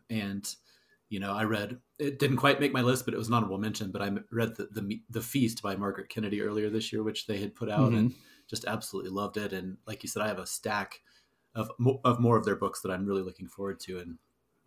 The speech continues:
Speaker 1: hope to get to very soon.
Speaker 2: Yeah, they just
Speaker 1: Including
Speaker 2: un-,
Speaker 1: that one.
Speaker 2: unveiled their, oh, sorry, go ahead.
Speaker 1: Oh, just including the one that Uberzench just mentioned. It sounds
Speaker 2: Mm-hmm.
Speaker 1: absolutely wonderful, and I do have that one too.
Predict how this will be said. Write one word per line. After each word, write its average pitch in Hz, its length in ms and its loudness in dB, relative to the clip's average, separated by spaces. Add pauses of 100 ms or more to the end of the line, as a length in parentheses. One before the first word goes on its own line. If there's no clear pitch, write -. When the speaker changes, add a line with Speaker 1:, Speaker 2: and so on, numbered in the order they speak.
(160)
Speaker 1:
hope 117 140 -8
to - 80 -16
get - 180 -6
to 92 160 -12
very 90 220 -6
soon. 90 400 -14 (260)
Speaker 2:
Yeah, 131 220 10
they 127 140 12
just - 260 10
Speaker 1:
Including 117 240 10
Speaker 2:
un-, 107 80 0 (340)
Speaker 1:
that - 40 8
one. 139 100 12
Speaker 2:
unveiled 120 460 12
their, 104 400 10 (520)
oh, 123 160 10
sorry, 113 220 10
go 113 80 10
ahead. 107 240 8 (500)
Speaker 1:
Oh, 123 140 8
just 120 180 6
including 120 600 6
the 113 120 6
one 107 160 4
that 101 120 4
Uberzench 101 480 2
just - 200 -6
mentioned. 92 380 -4
It - 100 -8
sounds 117 280 6
Speaker 2:
Mm-hmm. 117 220 4
Speaker 1:
absolutely - 340 -4
wonderful, 104 280 -2
and 90 80 -2
I 92 60 -2
do 90 140 -4
have 92 180 -4
that 95 140 -4
one 92 120 -10
too. 104 280 -6